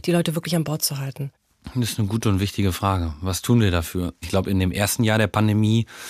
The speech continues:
Speaker 2: das war der größte Zeitpunkt unserer agilen Transformation. Da haben wir es, haben wir unsere Ablauf- und Aufbauorganisation sehr maßgeblich geändert. Wir haben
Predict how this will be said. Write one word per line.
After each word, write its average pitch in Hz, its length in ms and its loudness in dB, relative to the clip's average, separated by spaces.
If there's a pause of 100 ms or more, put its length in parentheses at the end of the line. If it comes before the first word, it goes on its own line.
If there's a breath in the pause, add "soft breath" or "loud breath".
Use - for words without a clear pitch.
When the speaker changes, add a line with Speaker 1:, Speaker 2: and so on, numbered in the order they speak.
(360 loud breath)
Speaker 2:
das 98 180 -6
war 101 80 2
der 98 100 2
größte 104 360 0
Zeitpunkt 101 440 0
unserer 95 520 2
agilen 98 420 0
Transformation. 98 880 0
Da 95 80 2
haben 95 160 0
wir 95 80 0
es, - 220 -2 (500 loud breath)
haben 98 160 0
wir 95 60 4
unsere 92 200 2
Ablauf- 104 300 2
und 104 80 0
Aufbauorganisation 104 960 0
sehr 101 160 2
maßgeblich 98 580 -2
geändert. 107 600 -2
Wir 95 280 -2
haben 92 300 4